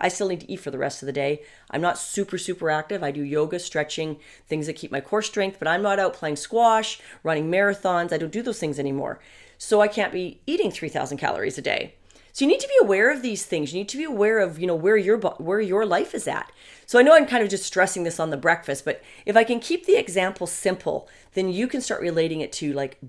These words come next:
bigger things in your life. So I really did enjoy this, and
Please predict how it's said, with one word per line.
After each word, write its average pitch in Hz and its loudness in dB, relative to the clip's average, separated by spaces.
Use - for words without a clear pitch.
bigger 165 0
things 131 -6
in 127 -4
your 139 -4
life. 214 -4
So 214 6
I - 12
really 233 4
did 196 6
enjoy 165 4
this, - -2
and 208 0